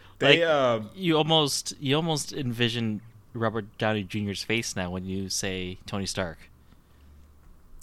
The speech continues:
Speaker 1: I, I mean, yeah, it's kinda, it's kinda hard not to.
Speaker 2: Yeah.
Speaker 1: He, even, like, I've, uh, like, the comics came before,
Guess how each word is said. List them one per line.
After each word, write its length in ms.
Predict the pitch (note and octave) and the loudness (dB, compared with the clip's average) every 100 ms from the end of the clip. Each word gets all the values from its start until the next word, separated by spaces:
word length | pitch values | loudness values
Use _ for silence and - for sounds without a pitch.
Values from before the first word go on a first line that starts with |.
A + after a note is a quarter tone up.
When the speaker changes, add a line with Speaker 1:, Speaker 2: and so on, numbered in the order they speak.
| - | -12
Speaker 1:
I, 120 | D3 D3 | -4 -2
I 40 | |
mean, 260 | E3 F3 E3+ | 0 -2 -2
yeah, 180 | F#3 E3 | 0 0
it's 120 | - | 0
kinda, 520 | - D#3 C#3 B2 A#2 - | -2 -2 0 -2 -6 -10
it's 120 | B2+ | -12
kinda 280 | - D#3 C#3 | -10 -8 -4
hard 220 | C#3+ B2 | -2 -2
not 220 | G#2+ D3 - | -4 -6 -8
to. 320 | G2+ F#2+ G2+ - - - - - - | -12 -12 -14 -18 -20 -20 -20 -20 -6
Speaker 2:
Yeah. 160 | G2+ | -2
Speaker 1:
He, 280 | A2+ C3 A#2+ - - - - - - - - - - | 0 -2 -4 -12 -20 -20 -20 -20 -20 -20 -20 -20 -4
even, 560 | C3+ E3 F3+ D#3 D#3+ D#3+ | -2 2 0 0 -8 -6
like, 260 | C#3+ B2+ B2 - - _ - | -2 0 -2 -16 -20 _ -4
I've, 220 | C3 C#3+ C3+ | 2 2 0
uh, 260 | C#3 C3+ B2+ | -2 -2 -4
like, 200 | C#3 B2 | -2 -2
the 80 | - | -4
comics 340 | - F#3+ G3 - | 2 2 2 0
came 220 | F3 D3 | 0 0
before, 600 | A#2+ - C3+ B2 G#2+ A2 | -2 0 2 4 2 -2